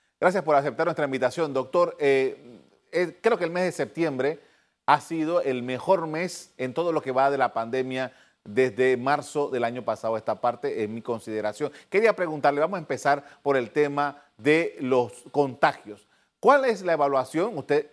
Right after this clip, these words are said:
ha te-, ha venido siguiendo semana tras semana cada uno de los números de lo que ha estado ocurriendo y hablando de contagios,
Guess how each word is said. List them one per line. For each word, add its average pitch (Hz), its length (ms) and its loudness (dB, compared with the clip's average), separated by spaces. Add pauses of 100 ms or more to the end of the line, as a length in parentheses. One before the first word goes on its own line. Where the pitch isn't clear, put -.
(120)
ha 151 180 4
te-, 143 200 -6
ha 143 80 -2
venido 147 360 2
siguiendo 156 880 -2 (160)
semana 170 540 0
tras 139 240 0
semana 139 600 -4 (420)
cada 196 260 8
uno 180 200 0
de 160 60 2
los 131 180 0
números 147 340 -2
de 120 100 0
lo 120 140 0
que 123 100 0
ha 143 140 4
estado 143 260 0
ocurriendo 135 640 -2 (240)
y 180 220 -6 (440)
hablando 185 680 2
de 151 240 0
contagios, 131 640 -2